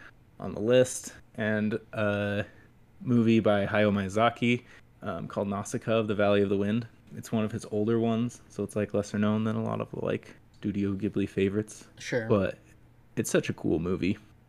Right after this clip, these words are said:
Speaker 1: and it, it has that nice, like, candid feel that his movies have. And the reason why I like,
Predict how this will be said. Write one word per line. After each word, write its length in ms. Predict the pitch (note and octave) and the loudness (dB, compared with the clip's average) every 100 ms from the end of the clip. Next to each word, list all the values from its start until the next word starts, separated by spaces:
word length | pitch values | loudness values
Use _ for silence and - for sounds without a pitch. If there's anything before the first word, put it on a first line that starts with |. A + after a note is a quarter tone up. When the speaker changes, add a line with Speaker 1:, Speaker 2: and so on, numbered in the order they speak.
| - | -10
Speaker 1:
and 400 | - G2 - - - - - | -4 -2 -2 -6 -8 -20 -8
it, 180 | - - - | -4 -4 -4
it 140 | - | -4
has 240 | C#3 B2+ | 2 2
that 240 | A2+ A#2 G2+ | 4 0 2
nice, 420 | A2 G#2+ G#2 - | 2 2 -2 -6
like, 320 | G2 - - - - _ | -8 -8 -16 -20 -20 _
candid 680 | - - A2 A2 G#2+ G#2 G2+ - - - - | -20 -4 -2 0 2 0 -2 -12 -20 -20 -10
feel 400 | - D2 C2+ - - | -4 -4 -4 -8 -6
that 140 | - | -4
his 240 | - - | -2 -2
movies 340 | - - - - | -4 -6 -6 -8
have. 420 | - - - - - - - | -4 -4 -4 -8 -18 -20 -10
And 380 | - C#2+ C#2 - - - | -8 -6 -8 -12 -20 -6
the 100 | G#2+ | 0
reason 260 | G#2 G2 G2 | 0 0 -4
why 200 | G2 F#2+ | -4 -6
I 20 | |
like, 300 | F#2+ G2 | -8 -10